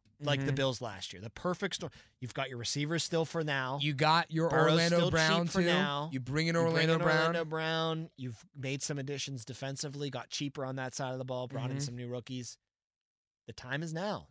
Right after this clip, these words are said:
Speaker 1: to win the Super Bowl.
Speaker 2: The time is now. As long as Joe Burrow is young and healthy, you need to be striving for the Super Bowl every year,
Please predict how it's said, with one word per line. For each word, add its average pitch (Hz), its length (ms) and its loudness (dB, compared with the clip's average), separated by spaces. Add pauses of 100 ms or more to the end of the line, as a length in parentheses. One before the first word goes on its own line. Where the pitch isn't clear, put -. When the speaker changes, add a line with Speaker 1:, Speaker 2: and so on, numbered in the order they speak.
Speaker 1:
to 127 100 -12
win 127 160 -6
the 127 80 -6
Super 139 240 -6
Bowl. 80 260 -18
Speaker 2:
The 156 80 -4
time 214 360 2
is 190 120 0
now. 175 220 2
As 147 180 0
long 190 320 2
as 175 140 2
Joe 160 300 2
Burrow 147 380 4
is 131 140 -2
young 135 200 2
and 120 80 -2
healthy, 110 580 -4 (760)
you 139 180 -2
need 139 240 0
to 131 140 -6
be 120 360 -2 (1000)
striving 143 560 2
for 135 140 -8
the 127 100 -6
Super 120 240 -8
Bowl 113 240 -8
every 104 220 -12
year, 76 300 -20